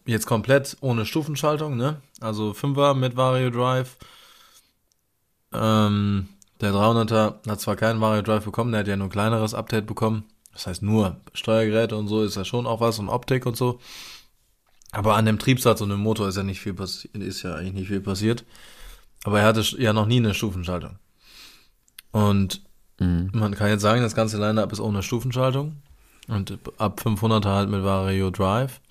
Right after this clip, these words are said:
Speaker 1: Ja, das ist schon stimmig. Und mit dem achthunderter wurde auch noch eine Lücke geschlossen, stimmt auch. Das Ding ist, es gibt jetzt noch eine kleine Lücke,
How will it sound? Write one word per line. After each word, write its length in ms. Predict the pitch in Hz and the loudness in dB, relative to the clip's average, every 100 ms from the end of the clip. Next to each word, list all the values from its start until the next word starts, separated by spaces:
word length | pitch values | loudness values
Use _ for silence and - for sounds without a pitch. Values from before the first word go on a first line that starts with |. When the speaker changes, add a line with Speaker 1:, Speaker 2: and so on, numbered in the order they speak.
| _ - - _ _ _ _ _ _ _ _ _ - | _ -20 -20 _ _ _ _ _ _ _ _ _ -4
Speaker 1:
Ja, 100 | 104 | 0
das 160 | 98 95 | 2 0
ist 140 | 95 | 0
schon 360 | - 113 127 131 | 2 2 0 -2
stimmig. 560 | - - 131 147 143 - - - - - _ _ _ _ - _ | 0 4 6 4 0 -10 -20 -20 -20 -20 _ _ _ _ -20 _
Und 240 | 127 131 - - - _ _ _ _ _ _ _ | -2 -2 -4 -20 -20 _ _ _ _ _ _ _
mit 180 | 131 107 | 2 2
dem 120 | 107 | 2
achthunderter 500 | 110 110 120 107 107 | 2 4 4 6 4
wurde 180 | 104 104 | 4 4
auch 80 | 101 | 4
noch 100 | 98 | 2
eine 100 | 101 | 2
Lücke 280 | 131 160 135 | 0 0 0
geschlossen, 460 | 127 135 123 127 | 0 2 0 -2
stimmt 280 | - 101 - | -8 -8 -4
auch. 240 | 127 131 - - - - | -2 -2 -10 -20 -20 -10
Das 140 | 104 | -6
Ding 180 | - 170 | 0 2
ist, 380 | 156 175 175 - - - - | 2 0 -4 -12 -16 -20 -16
es 140 | - - | -8 -2
gibt 160 | 160 | 2
jetzt 140 | 160 139 | 2 4
noch 80 | 143 | 4
eine 160 | 135 | 4
kleine 280 | - 139 139 | 4 4 4
Lücke, 460 | 131 147 165 156 | 4 4 4 4